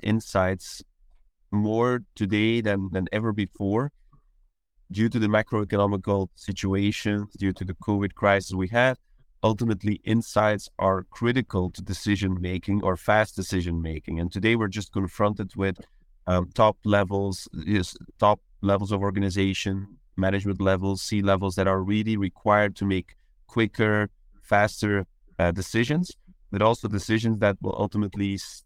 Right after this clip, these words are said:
change dramatically sometimes the course of the, uh, of the enterprises. And without good insights, without good data from, um, the, the treasury, and that's where treasury becomes a lot more strategic, that's actually impossible. And this is, uh, yeah,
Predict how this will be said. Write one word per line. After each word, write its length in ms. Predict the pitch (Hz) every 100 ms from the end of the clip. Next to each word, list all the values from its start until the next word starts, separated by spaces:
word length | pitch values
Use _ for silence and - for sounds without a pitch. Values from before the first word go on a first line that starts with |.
| -
change 500 | - 113 117 104 -
dramatically 560 | 107 98 101 120 -
sometimes 460 | 92 - 95 92 90
the 80 | 92
course 340 | - 98 92
of 140 | 90 -
the, 240 | 92 85
uh, 120 | 82 -
of 100 | 90
the 100 | 92
enterprises. 680 | 101 95 - 82 - 71 - -
And 220 | 95 90 _ _ _ -
without 480 | 101 101 113 117 101
good 160 | 98
insights, 640 | 98 101 - 98 95 92 - _ _ -
without 380 | 98 98 104 98
good 220 | 95 92 87
data 440 | 101 101 98 87 -
from, 400 | _ 107 101 98 - _ -
um, 380 | 90 90 87 76
the, 140 | 92 85
the 140 | -
treasury, 520 | - 117 127 104 78
and 100 | 87
that's 220 | 87 98 -
where 240 | 92 85 78
treasury 280 | - 92 92
becomes 360 | 87 98 98
a 40 | 90
lot 160 | 95
more 140 | 101 78
strategic, 520 | - - 117 98 87 - _ -
that's 240 | - 104 -
actually 280 | 101 - 95
impossible. 640 | 82 85 92 - 78 82 - _
And 320 | - 90 85 -
this 220 | 90 90
is, 240 | 95 85 -
uh, 240 | 85 82 - - -
yeah, 180 | 95